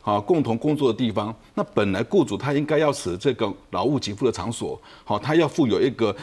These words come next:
不要让员工呢，受到各种的一种伤害，好，包括他的身体的、心理的受到侵害的这样子的一个危害出现。所以说这种，显然这样的一个纸条已经呢造成了这个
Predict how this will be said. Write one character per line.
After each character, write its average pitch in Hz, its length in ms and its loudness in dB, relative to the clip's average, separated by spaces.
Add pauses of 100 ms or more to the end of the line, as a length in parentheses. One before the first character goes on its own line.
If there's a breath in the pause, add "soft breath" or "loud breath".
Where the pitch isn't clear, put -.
(180 loud breath)
不 - 60 0
要 165 160 4
让 160 180 2
员 131 180 4
工 147 220 2
呢， 107 140 -2 (100)
受 160 180 0
到 156 120 4
各 151 260 4
种 95 220 -6
的 139 80 0
一 - 20 2
种 117 160 0
伤 113 240 -6
害， 117 260 -4 (160 loud breath)
好， 101 160 -2
包 147 160 -2
括 139 260 0
他 143 200 -6
的 123 100 0
身 135 240 0
体 85 280 -10
的、 101 200 -4
心 139 280 2
理 92 160 -2
的 82 200 -6 (160 loud breath)
受 151 120 -4
到 139 100 2
侵 135 260 -4
害 127 240 -6 (160 loud breath)
的 104 140 2
这 151 160 -2
样 123 140 0
子 - 120 -8
的 92 120 0
一 131 80 2
个 113 80 2
危 95 160 -2
害 107 180 -4
出 - 160 -10
现。 95 220 -4 (400 loud breath)
所 214 160 2
以 - 20 2
说 226 80 4
这 226 140 4
种， 143 160 2
显 123 200 0
然 120 120 0
这 208 100 2
样 175 80 2
的 139 100 0
一 156 60 0
个 143 80 2
纸 104 180 -4
条 90 240 -4 (260 loud breath)
已 120 220 4
经 196 300 2
呢 147 120 2
造 156 200 0
成 110 280 -2
了 110 120 4
这 147 140 -4
个 113 260 -2